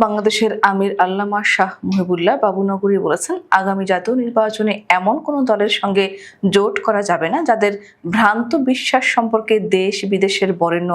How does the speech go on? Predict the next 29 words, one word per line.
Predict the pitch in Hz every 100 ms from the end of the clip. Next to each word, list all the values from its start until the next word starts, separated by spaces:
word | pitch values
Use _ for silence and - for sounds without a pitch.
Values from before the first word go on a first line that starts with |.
| - 165
আলেমরা | 170 185 180 - - - -
ও | 196 196
পূর্বপুরুষরা | 226 220 233 254 247 240 - 226 214 - 185
আগে | 185 202
থেকেই | 202 208 208
সতর্ক | 175 180 180 175 170
করে | 151 123
রেখেছেন। | - - 165 78 - - - - -
তার | 233 285
মতে, | 320 320 277
ইসলামের | - 269 262 254 220
মূল | 220 226 220
ধারা | 190 185 196 196
এবং | 185 233 339 - - -
সহি | - 226 247 - 196
আকীদা | 196 190 190
রক্ষার | 185 185 - 240
স্বার্থে | - 202 - 190
কোনো | 180 180 175 - - -
আপোষ | - 196 - -
করা | 120 95
যাবে | - 98
না। | 73 - - - - 220
বৃহস্পতিবার | 269 302 311 320 311 320 262
রাজধানীর | 220 226 233 233 226
ইঞ্জিনিয়ার্স | 208 202 202 202 - 190
ইনস্টিটিউশন | 190 - - 185 214 - 214 196
মিলনায়তনে | 175 170 170 175 175 175
জমিয়তে | 185 190 196 196